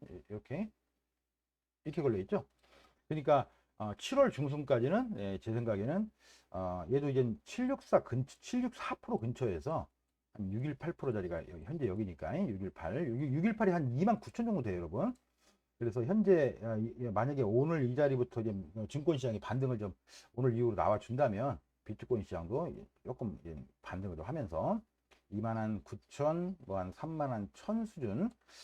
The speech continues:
이 정도까지 이제 칠월 중순 다음 금리 인상까지 목표로, 네, 이제 거기서부터 이제 다시 또, 어, 뭔가 결정이 되겠죠. 그때 시장에 충격을 주는 요인이 발생을 한다면 이중 바닥을 찍는 거고, 네,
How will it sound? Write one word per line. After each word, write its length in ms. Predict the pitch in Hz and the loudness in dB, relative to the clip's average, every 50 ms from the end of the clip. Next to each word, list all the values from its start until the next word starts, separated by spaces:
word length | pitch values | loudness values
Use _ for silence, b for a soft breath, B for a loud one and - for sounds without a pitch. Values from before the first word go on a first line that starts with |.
| B B B | B B B
이 80 | 98 107 | -2 4
정도까지 680 | 143 180 214 208 202 - - - 135 110 117 151 165 | 4 6 6 4 2 2 4 4 4 4 4 2 0
이제 180 | 143 117 113 - | 0 0 0 -2
칠월 400 | - - - 247 269 262 220 - | -2 -6 -2 2 4 4 4 2
중순 400 | - - 135 151 156 151 151 123 | 0 -2 -2 -2 -2 -2 -4 -6
다음 520 | - - - 113 139 147 151 143 131 110 - | -4 -2 0 2 2 2 0 -2 -2 -4 -4
금리 260 | - - 131 143 147 | -2 -2 -2 0 0
인상까지 420 | 135 117 107 95 92 - 90 78 | -2 -2 -4 -4 -2 -2 -4 -4
목표로, 640 | 76 85 85 - - 92 80 78 98 151 220 254 - _ _ _ _ _ _ _ _ _ _ - | -4 -8 -8 -6 -4 -2 0 2 4 6 4 4 2 _ _ _ _ _ _ _ _ _ _ -8
네, 180 | 85 85 82 80 | -6 -6 -4 -6
이제 100 | 78 90 | -8 -6
거기서부터 500 | - - 147 190 226 254 226 196 - 175 | 0 4 4 4 6 4 4 4 4 2
이제 100 | 151 135 | 2 2
다시 220 | - 117 110 - | -2 -6 -8 -6
또, 140 | - 127 113 - - - | -2 -4 -4 -4 -6 -12
어, 120 | - 95 87 | -10 -8 -6
뭔가 240 | 95 123 127 120 110 | -4 -2 0 0 -2
결정이 280 | - 113 117 151 131 98 | -2 -2 -4 -4 -2 0
되겠죠. 520 | 110 123 - - 90 90 117 175 226 220 | 0 0 0 0 -2 -2 0 0 0 -2
그때 440 | - - 117 - - 143 139 131 135 b b b b b b b b b | -4 -10 -8 -2 2 2 2 2 0 b b b b b b b b b
시장에 320 | - - - 247 226 220 | -6 0 2 4 4 4
충격을 460 | 220 - - 277 294 302 330 302 294 233 | 2 0 -2 0 2 4 4 4 4 2
주는 180 | 247 226 214 | 2 2 2
요인이 240 | 160 143 147 151 135 | 4 2 2 0 0
발생을 360 | 104 104 - - 139 123 113 | -2 -4 -2 -2 -2 -2 -2
한다면 920 | 120 160 170 170 147 117 104 104 113 127 143 151 160 165 151 127 107 98 95 104 | -2 0 2 4 4 4 2 0 -2 -2 -2 -2 -2 -4 -4 -4 -4 -4 -2 -2
이중 280 | 123 147 160 262 302 262 | -4 -2 -2 -2 0 2
바닥을 300 | 262 220 202 180 151 127 | 2 4 4 4 2 2
찍는 240 | - 160 151 135 101 | -2 -4 -4 -4 -4
거고, 460 | 85 76 73 78 98 143 196 247 - _ _ _ _ _ _ _ _ _ _ _ _ _ - | -4 -4 -2 0 0 0 0 0 -2 _ _ _ _ _ _ _ _ _ _ _ _ _ -10
네, 360 | 87 85 85 80 78 78 | -6 -6 -4 -4 -6 -8